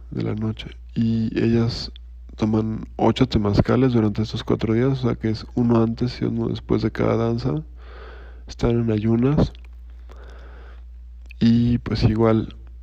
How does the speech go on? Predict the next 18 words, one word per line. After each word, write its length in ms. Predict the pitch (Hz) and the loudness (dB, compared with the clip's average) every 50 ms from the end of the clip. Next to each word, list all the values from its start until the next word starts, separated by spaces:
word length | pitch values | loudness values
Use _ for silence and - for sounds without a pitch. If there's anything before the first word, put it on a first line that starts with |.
| - - - - - | -18 -18 -18 -10 -8
mm, 640 | 117 113 107 107 107 104 104 101 101 101 98 98 98 101 - - - - - - - - - - - - - - - - - - - - - - - - - - - - - - - - - - - | -6 -4 -2 -2 -2 -2 -2 -2 -2 -2 -4 -4 -6 -8 -10 -14 -16 -16 -16 -16 -16 -16 -16 -16 -16 -16 -18 -18 -18 -18 -18 -18 -18 -18 -18 -18 -18 -18 -18 -18 -18 -18 -18 -18 -18 -18 -18 -2 2
estoy 360 | - 113 104 - - 120 120 | 2 2 2 4 4 6 6
en 60 | 120 | 6
una, 300 | 117 117 120 117 117 107 - | 6 6 6 6 4 4 2
todos 320 | - - 123 131 135 127 - | 4 6 8 8 8 8 6
se 100 | - 113 | 6 4
acampan 560 | 107 - - 120 120 120 120 - 135 143 139 | 4 4 2 2 2 2 2 2 2 4 4
ahí, 220 | 123 104 107 123 135 | 4 4 2 2 2
los 260 | - 131 110 110 - | 0 0 -2 -2 -2
hombres, 320 | 107 110 110 110 113 110 | -2 0 2 2 2 2
las 100 | 110 101 | 2 0
mujeres, 540 | 107 107 107 - - 117 107 113 117 - - - | 0 -2 -4 -2 -2 0 0 2 4 4 4 4
éramos 280 | - 117 113 113 117 - | 4 2 0 -2 -4 -4
como 160 | - 113 110 | -4 0 2
setecientas 640 | 110 110 - 110 107 - - 110 113 110 123 113 - | 2 2 4 6 6 6 6 6 4 4 4 4 4
personas, 560 | - 104 - 127 117 110 113 120 123 123 - | 4 4 4 4 2 2 2 0 -2 -2 -4
como 220 | - 58 57 55 | -6 -8 -6 -6
en 180 | 55 - - | -8 -8 -10